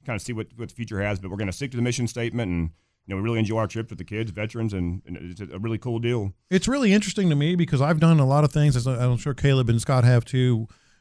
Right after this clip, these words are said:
Speaker 2: with various organizations separately, like, uh, Patriots and Heroes Outdoors I did a lot, which is more of the returning veterans that have been wounded, uh, in, in combat. And then maybe a,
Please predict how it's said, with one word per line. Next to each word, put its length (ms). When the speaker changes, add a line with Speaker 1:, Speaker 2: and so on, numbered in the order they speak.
Speaker 2:
with 100
various 500
organizations 840
separately, 580
like, 360
uh, 320
Patriots 440
and 80
Heroes 260
Outdoors 400
I 60
did 160
a 40
lot, 280
which 180
is 80
more 220
of 80
the 80
returning 380
veterans 300
that 80
have 60
been 160
wounded, 440
uh, 60
in, 340
in 140
combat. 500
And 220
then 380
maybe 480
a, 500